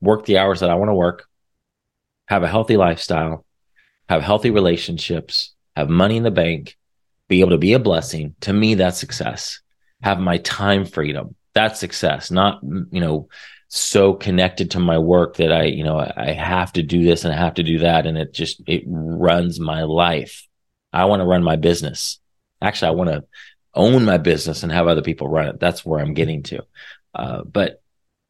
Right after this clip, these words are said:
guys, let him in your vote. In verse ten, it says, "From now on, you will catch men for salvation." For me personally, with the A I software that we're building, uh, for, for translation, that's the heart of it. I wanna get this into the hands of ministry folks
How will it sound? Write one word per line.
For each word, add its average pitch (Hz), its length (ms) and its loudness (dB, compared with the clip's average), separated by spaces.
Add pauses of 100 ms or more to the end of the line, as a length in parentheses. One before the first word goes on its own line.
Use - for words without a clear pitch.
(220)
guys, 101 280 2
let 98 240 4
him 107 180 2
in 101 100 4
your 95 120 4
vote. 85 320 2
In 90 140 2
verse 110 200 4
ten, 120 200 0
it 101 100 0
says, 98 400 2 (800)
"From 95 160 4
now 104 220 4
on, 98 200 4
you 92 80 2
will 87 100 2
catch - 340 -2
men 92 340 2
for 92 220 2
salvation." 90 760 0 (360)
For 101 80 2
me 98 140 6
personally, 117 640 0
with 87 160 0
the - 200 -4
A 92 140 2
I 90 140 2
software 104 560 0
that 98 140 0
we're 98 120 2
building, 92 540 0 (280)
uh, 85 140 0
for, 165 360 -2
for 85 160 -4
translation, 92 1000 -2 (240)
that's 95 280 0
the 95 100 -6
heart 92 320 2
of 90 80 2
it. 92 160 2
I 87 160 0
wanna 90 220 2
get 87 180 -2
this 92 180 -6
into 90 180 -2
the 85 60 0
hands 87 300 -2
of 82 80 -4
ministry 90 420 -2
folks 87 480 -2